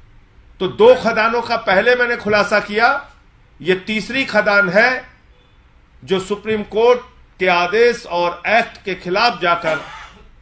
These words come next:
अडानी को दे दी गई है और इसके पूरे साक्ष्य और प्रमाण आपके सामने हैं। अगर जरा सी भी नैतिकता है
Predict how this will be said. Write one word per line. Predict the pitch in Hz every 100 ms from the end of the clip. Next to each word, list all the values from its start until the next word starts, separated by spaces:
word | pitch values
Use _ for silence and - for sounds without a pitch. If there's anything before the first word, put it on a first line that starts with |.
| -
अडानी | 143 156 180 208
को | 226 190
दे | 170
दी | 151 156
गई | 156 151
है | 139 208 214 - _ _ _ _ _ - -
और | 165
इसके | 180 -
पूरे | 180 - 196 214
साक्ष्य | 214 185 185 - 180
और | 165
प्रमाण | - 151 151 196 185 - - - - - - - _ - _ _
आपके | 147 156 - 175
सामने | - 170 180 202 220
हैं। | 208 247 - - _ _ - _ _ _ _ - _ _ _ _ _ _ _ _ _
अगर | 165 190 196
जरा | 143 180 196
सी | 190
भी | 233 254
नैतिकता | 226 208 208 196 190 160
है | 180 220 208 -